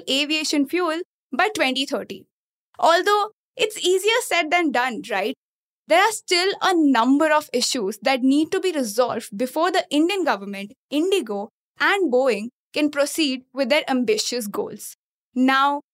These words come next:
money is one of the main obstacles. The cost of producing the fuel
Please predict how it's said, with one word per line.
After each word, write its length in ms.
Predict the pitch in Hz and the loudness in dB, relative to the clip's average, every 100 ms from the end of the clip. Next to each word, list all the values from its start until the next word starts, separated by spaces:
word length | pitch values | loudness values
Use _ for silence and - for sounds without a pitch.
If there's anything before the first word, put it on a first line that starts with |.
| _ - | _ -4
money 480 | 247 277 330 427 - | 0 2 2 0 0
is 200 | 320 320 | -2 -2
one 240 | 214 247 262 | 0 0 0
of 140 | 269 | 0
the 100 | 277 | 0
main 460 | 247 226 220 233 226 | 2 0 -2 -4 -4
obstacles. 640 | - - - - - - - _ _ _ | -6 -10 -16 -16 -16 -16 -20 _ _ _
The 140 | 269 | -4
cost 420 | 311 311 311 466 453 | 0 2 4 2 0
of 180 | 508 | -2
producing 580 | - 254 240 285 370 381 | -2 -2 -2 -2 0 2
the 100 | 381 | 0
fuel 400 | - 254 247 185 | -2 -2 0 -2